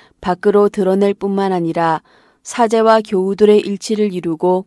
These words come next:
굳건하게 한다. 우리가 드리는 미사는 교회 공동체가 일치되어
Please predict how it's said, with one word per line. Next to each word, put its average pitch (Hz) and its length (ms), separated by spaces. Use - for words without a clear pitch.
굳건하게 190 640
한다. 180 560
우리가 220 400
드리는 220 420
미사는 180 560
교회 214 320
공동체가 202 720
일치되어 170 800